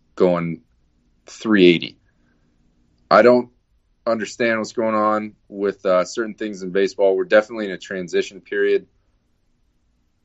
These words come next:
Stuff like this is getting old, though. And I don't understand, you know, if there's a suspension from anyone, it's gonna be a joke.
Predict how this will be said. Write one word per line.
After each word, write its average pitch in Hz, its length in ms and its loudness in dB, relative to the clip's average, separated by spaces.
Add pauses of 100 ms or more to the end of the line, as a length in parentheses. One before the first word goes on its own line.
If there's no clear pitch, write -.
Stuff 123 300 2
like 107 160 2
this 104 240 -8
is 87 120 -20
getting 87 240 -10
old, 85 240 -10
though. - 200 -10 (800)
And 85 480 -8 (120)
I 95 100 6
don't 101 320 2
understand, 85 580 -6 (880)
you 92 120 -8
know, 78 300 -4 (480)
if 101 220 2
there's 127 260 4
a 104 80 -12
suspension 110 800 -8 (360)
from 80 280 -12
anyone, 107 560 -4
it's 78 220 -10
gonna 80 160 -6
be 73 100 -6
a 69 40 -6
joke. 69 400 -10